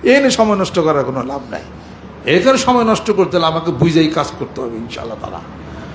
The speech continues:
আল্লাহ পাক আমাদেরকে যেন কবুল করে নেন, রহমত বরকত আল্লাহ পাক নাজিল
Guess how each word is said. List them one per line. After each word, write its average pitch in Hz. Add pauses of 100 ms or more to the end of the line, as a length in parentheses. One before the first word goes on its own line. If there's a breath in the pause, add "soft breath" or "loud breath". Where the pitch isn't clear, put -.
(300)
আল্লাহ 151
পাক 156
আমাদেরকে 165
যেন 160
কবুল 170
করে 156
নেন, 165 (680)
রহমত 156
বরকত 165
আল্লাহ 151
পাক 135
নাজিল 147